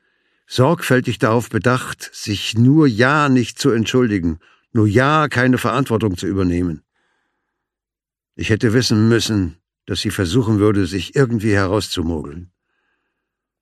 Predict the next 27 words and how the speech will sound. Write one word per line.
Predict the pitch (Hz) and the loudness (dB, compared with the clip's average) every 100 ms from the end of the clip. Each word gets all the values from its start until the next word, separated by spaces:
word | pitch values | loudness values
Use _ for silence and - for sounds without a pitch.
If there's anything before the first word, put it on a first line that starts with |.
| _ | _
Ich | - - | -8 0
bin | 143 | 2
nicht | 113 - | 2 0
daran | 92 98 | -2 0
interessiert, | 92 - - 139 101 92 | 0 -2 -4 -2 -2 -2
dass | - | -4
sie | 101 | -2
meinen | 90 90 | 0 0
Schmerz | 82 101 92 - | -2 -2 -2 -4
anerkennt. | 85 82 71 90 85 - - | -6 -6 -2 -2 -4 -8 -8
Dafür | - 120 - | -4 -4 -4
ist | 117 - | -6 -8
es | - | -10
zu | 113 | -10
spät. | - - 69 - - _ _ _ _ _ _ _ _ _ | -8 -8 -10 -12 -20 _ _ _ _ _ _ _ _ _
Sie | - 117 | -2 2
muss | 120 107 | 2 0
es | 107 - | -4 0
selbst | 123 - - | 0 0 -8
spüren. | - 98 80 71 - | -4 -2 -2 -4 -2
Sie | 117 104 | 0 2
muss | 101 104 92 - | 2 2 0 -2
wissen, | 107 - 95 - _ _ _ | -2 0 -4 -6 _ _ _
wie | 127 127 | -2 0
es | 170 | 0
sich | - - - | 0 -2 -2
anfühlt. | 127 - 101 80 - | -2 2 2 0 -6